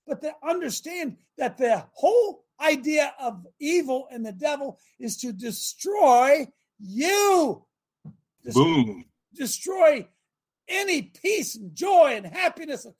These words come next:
Speaker 1: effectiveness that you might have. That is it. It's all the devil has. So I said, "Well, Lord," you, works of the devil's up on the screen, but I'm gonna go somewhere else. Hang on with me, Second John,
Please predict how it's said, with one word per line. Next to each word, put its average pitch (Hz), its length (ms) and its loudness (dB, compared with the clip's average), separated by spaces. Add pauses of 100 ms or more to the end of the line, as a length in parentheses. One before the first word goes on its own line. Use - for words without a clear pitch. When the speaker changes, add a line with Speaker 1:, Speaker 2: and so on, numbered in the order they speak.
(180)
Speaker 1:
effectiveness 294 680 -6 (160)
that 208 160 -10
you 285 100 -6
might 262 240 -10
have. 196 240 -14 (360)
That 339 340 6 (240)
is 285 400 0 (160)
it. 349 320 2 (140)
It's 226 220 -4 (120)
all 285 540 4 (100)
the 240 120 -6
devil 202 520 -2
has. - 240 -20 (220)
So 247 160 -8
I 285 140 -2
said, 262 240 -8
"Well, 233 400 -4
Lord," 254 440 0 (420)
you, 233 160 -20 (300)
works - 260 -10
of 247 60 -18
the 233 80 -12
devil's 196 320 -2
up 202 160 -4
on 180 120 -16
the 170 80 -18
screen, 147 400 -20 (340)
but 196 60 -16
I'm 220 120 -12
gonna 247 140 -4
go 247 140 0
somewhere 247 460 -8
else. 202 160 -6
Hang 247 180 -6
on 220 220 -8
with 190 160 -10
me, 180 80 -16
Second 165 340 -20
John, 180 220 -20